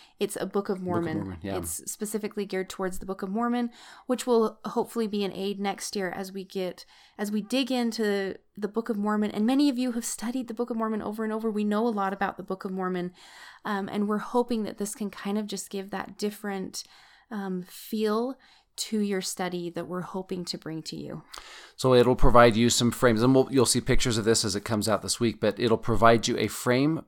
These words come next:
Speaker 2: per chapter that kind of previews what this, what the scriptural author in that chapter was talking about, and in what ways that, um, resonates with a modern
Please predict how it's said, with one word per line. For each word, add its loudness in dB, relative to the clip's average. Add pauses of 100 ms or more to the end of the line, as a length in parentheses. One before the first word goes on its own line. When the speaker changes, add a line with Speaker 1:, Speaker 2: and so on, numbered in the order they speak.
Speaker 2:
per 2
chapter -2 (720)
that 2
kind 2
of -4
previews 4
what 2
this, 4
what -2
the -6
scriptural -2
author 2
in 2
that 2
chapter -2
was -8
talking 0
about, 4
and 2
in 4
what 4
ways 2
that, 2 (760)
um, -4 (1400)
resonates 2
with -4
a 0
modern 2